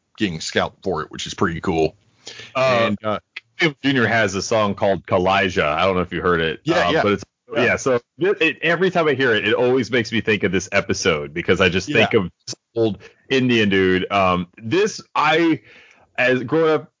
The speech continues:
Speaker 2: um, are we talking about this specific episode yet? Can we, like, talk about our thoughts on it?
Speaker 1: Yeah, oh, yeah, yeah, sure.
Speaker 2: Yeah, because, um, I thought this episode was so cool as a kid. Uh, I, w-,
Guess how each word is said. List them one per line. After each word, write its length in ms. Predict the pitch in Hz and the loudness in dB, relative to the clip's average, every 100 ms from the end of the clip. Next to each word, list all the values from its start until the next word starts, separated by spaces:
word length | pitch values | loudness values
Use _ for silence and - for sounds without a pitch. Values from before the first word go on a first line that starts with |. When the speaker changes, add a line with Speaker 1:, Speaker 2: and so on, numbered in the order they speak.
| - | -2
Speaker 2:
um, 560 | 226 107 101 90 85 - | 2 2 2 -2 -6 -4
are 80 | 127 | 0
we 100 | 160 | 0
talking 300 | 170 160 160 | 2 0 0
about 220 | 131 123 | 0 0
this 140 | 131 - | 0 -2
specific 400 | - - 113 113 | -6 -2 0 2
episode 380 | 104 - 113 | 0 2 0
yet? 280 | 113 117 117 _ _ _ - | 2 2 0 _ _ _ -10
Can 120 | - | 0
we, 80 | 98 | 2
like, 140 | 98 95 | 2 2
talk 180 | 101 | 0
about 140 | 95 98 | 2 2
our 60 | 87 | 2
thoughts 300 | 95 90 107 | 2 0 2
on 160 | 98 | 2
it? 120 | 104 | 2
Speaker 1:
Yeah, 100 | 214 262 | 0 -6
oh, 100 | 226 | -8
yeah, 160 | 196 226 | -8 -6
yeah, 220 | 185 170 | -6 -8
sure. 260 | - 208 - _ _ - | -8 -18 -18 _ _ -4
Speaker 2:
Yeah, 120 | 127 98 - | -2 -2 -2
because, 280 | 120 156 - - - | 0 0 -2 -12 -2
um, 380 | 147 135 127 - _ - | 2 2 0 -8 _ -2
I 240 | 147 202 | 2 2
thought 320 | 220 165 131 | 2 2 2
this 280 | 117 113 - _ | 2 -2 -4 _
episode 280 | 117 101 131 | -4 0 0
was 140 | 107 | 0
so 260 | - 131 117 | 0 0 0
cool 320 | 117 113 104 | 2 2 2
as 140 | 95 90 | 2 0
a 60 | |
kid. 360 | 87 95 87 82 | -2 2 2 0
Uh, 420 | 87 90 85 82 - | 0 2 2 2 0
I, 140 | 98 | -2
w-, 220 | 92 120 | -2 -4